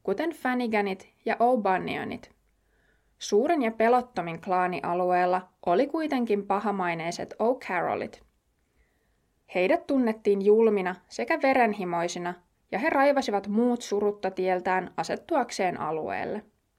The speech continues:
Tällöin Leap-linna, joka oli strategisesti ylivoimaisen tärkeällä paikalla, rakennettiin. Uusi linna pystytettiin todennäköisesti vanhan,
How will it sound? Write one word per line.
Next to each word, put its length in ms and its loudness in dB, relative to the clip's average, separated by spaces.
Tällöin 480 2
Leap-linna, 680 0
joka 240 -2
oli 200 0
strategisesti 960 -2
ylivoimaisen 880 0
tärkeällä 580 -2
paikalla, 680 -2
rakennettiin. 840 -6
Uusi 340 4
linna 280 2
pystytettiin 840 -4
todennäköisesti 960 0
vanhan, 520 2